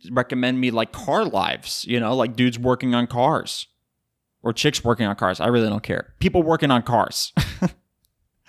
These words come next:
So, like, why didn't you show me that? But no, instead they're like, "Oh, okay, so he, he watched this live of this dude who made a hydrogen engine.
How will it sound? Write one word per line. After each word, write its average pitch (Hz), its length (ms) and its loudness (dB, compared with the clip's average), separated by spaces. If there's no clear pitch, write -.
So, 202 120 -2
like, 175 140 2
why 156 140 0
didn't 202 160 0
you 214 60 2
show 214 200 0
me 202 80 0
that? 220 340 0
But 175 80 0
no, 196 220 0
instead 143 340 -2
they're 151 80 0
like, 139 360 -2
"Oh, 202 260 2
okay, 139 240 0
so 131 240 0
he, 165 500 -2
he 151 240 -6
watched 147 380 -2
this 131 320 0
live 117 360 0
of 117 60 0
this 117 140 0
dude 110 440 0
who 127 140 0
made 117 500 2
a 104 360 0
hydrogen 127 500 0
engine. 120 520 0